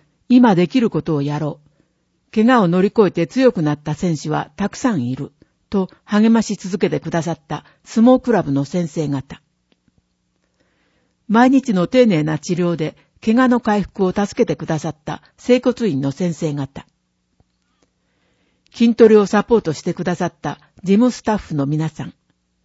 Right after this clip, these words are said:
復帰を温かく見守り、励ましてくれた社中バレー部の仲間や先生方。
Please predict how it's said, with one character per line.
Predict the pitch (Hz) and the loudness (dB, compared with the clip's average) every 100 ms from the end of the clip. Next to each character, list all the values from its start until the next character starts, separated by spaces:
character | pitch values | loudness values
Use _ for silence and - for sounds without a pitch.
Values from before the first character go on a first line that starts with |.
| _ _ _ _ _ _ _ _ _ | _ _ _ _ _ _ _ _ _
復 | 233 214 | -2 0
帰 | - 254 | 2 4
を | 233 - | 4 2
温 | 208 247 262 | -2 -2 -2
か | 180 | -4
く | 160 151 | -4 -2
見 | 175 | 0
守 | 196 180 147 143 | 0 0 -4 -8
り、 | - _ | -14 _
励 | - 208 240 | -2 2 4
ま | 247 | 2
し | - | 0
て | 165 | -6
く | 180 | -4
れ | 170 | -4
た | 165 165 - - | -4 -8 -8 -4
社 | 190 180 247 226 | -2 0 0 0
中 | - 196 | 0 -2
バ | 143 190 | 0 0
レ | 233 190 | 0 -2
ー | |
部 | 139 | -2
の | 143 - | -4 -4
仲 | 175 180 220 | -4 -2 0
間 | 214 | 0
や | 139 | -2
先 | - 175 165 | -4 -6 -4
生 | 160 | -6
方。 | 147 135 - | -6 -10 -14